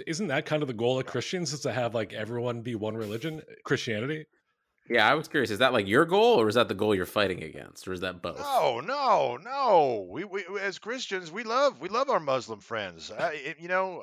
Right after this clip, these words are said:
Speaker 2: I'll, you know, inshallah, they, they get, they get, you know, and our Jewish brothers and sister. We, like, hey, we, these things have been going on for <laughs> longer than, uh, than, than I care to remember. But, uh, it, it's,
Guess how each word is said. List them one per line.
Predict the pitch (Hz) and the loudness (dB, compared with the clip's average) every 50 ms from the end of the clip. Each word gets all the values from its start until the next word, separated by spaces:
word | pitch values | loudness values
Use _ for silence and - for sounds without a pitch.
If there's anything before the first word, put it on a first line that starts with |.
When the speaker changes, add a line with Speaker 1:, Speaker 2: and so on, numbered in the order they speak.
| 98 98 | -10 -4
Speaker 2:
I'll, | 107 147 185 196 160 123 | 0 0 0 0 -2 -6
you | 147 170 | -6 -4
know, | 175 156 | -4 -2
inshallah, | 139 170 214 233 - 151 151 190 233 202 156 165 185 180 _ _ _ _ _ _ _ _ - | -2 -4 -4 -4 -2 2 2 2 4 4 2 0 0 -2 _ _ _ _ _ _ _ _ -4
they, | 175 156 151 | -4 -2 0
they | 165 196 220 | 0 0 0
get, | 220 196 185 160 | 0 0 -2 0
they | 147 202 | 0 0
get, | 233 262 196 156 - 165 | 0 0 -2 -4 -4 -2
you | 175 | 0
know, | 185 185 196 160 143 | 2 2 2 0 0
and | 165 185 170 214 262 | 0 0 2 2 4
our | 269 226 | 2 2
Jewish | - - 165 185 175 160 147 - | 2 -2 -2 -2 -2 -2 -2 -4
brothers | - 143 143 139 135 131 120 107 | 0 2 2 2 2 0 -4 -6
and | 117 110 | -8 -12
sister. | - - 120 107 - - 104 | -10 -8 -8 -6 -6 -8 -8
We, | 101 131 160 160 | -6 -6 -6 -6
like, | 151 143 156 175 | -6 -6 -6 -4
hey, | 175 208 233 196 131 - - _ 131 151 156 - 160 - | -2 -2 -2 -2 -4 -8 -14 _ -20 -20 -20 -20 -16 -12
we, | 156 135 - - _ _ - | -12 -12 -12 -14 _ _ -8
these | - 240 233 | -6 -6 -4
things | 202 247 247 214 | -4 -4 -4 -4
have | 202 196 | -6 -6
been | 196 190 165 | -6 -2 0
going | 185 185 180 185 180 | 0 2 2 2 0
on | 175 175 180 | 0 -2 -2
for | - - 175 | -4 -4 -4
<laughs> | |
longer | 170 165 143 180 202 190 190 180 | -2 -2 -4 -2 -2 0 0 0
than, | 170 175 170 165 | 0 -2 -2 -2
uh, | 170 170 170 175 - - - - - - - _ - | -2 -2 -2 -2 -4 -8 -16 -18 -18 -18 -18 _ -4
than, | 156 165 156 151 | -2 -2 0 0
than | 170 175 165 170 170 | -2 -2 -2 -2 -4
I | 175 175 175 | -4 -4 -4
care | - 185 180 190 | -2 0 0 2
to | 180 | 2
remember. | 180 175 175 180 202 240 220 131 120 104 | 2 0 0 -2 -4 -4 -4 -6 -6 -4
But, | 110 - - _ _ - - - - 113 | -4 -4 -6 _ _ -20 -20 -16 -12 -12
uh, | 131 - - - - - - | -10 -10 -12 -14 -16 -12 -8
it, | 160 175 - 156 175 180 165 | -8 -6 -6 -6 -6 -6 -6
it's, | 175 160 - - | -8 -10 -12 -14